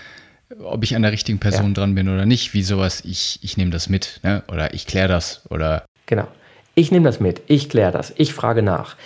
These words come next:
Speaker 2: Das sind alles kleine Hinweise, ähm, die sagen, da gibt's jemand anderen.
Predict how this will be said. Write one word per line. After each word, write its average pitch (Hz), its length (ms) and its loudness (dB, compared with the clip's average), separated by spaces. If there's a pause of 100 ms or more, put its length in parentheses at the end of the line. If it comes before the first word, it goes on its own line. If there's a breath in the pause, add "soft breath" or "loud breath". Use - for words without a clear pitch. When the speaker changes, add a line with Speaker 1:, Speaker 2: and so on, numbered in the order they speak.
(340 loud breath)
Speaker 2:
Das 110 120 0
sind - 160 2
alles 214 360 0
kleine 180 340 0
Hinweise, 156 720 0 (720 loud breath)
ähm, 123 540 -2 (420)
die 135 120 2
sagen, 135 460 0
da 170 80 2
gibt's - 240 -6
jemand 156 260 2
anderen. - 400 -2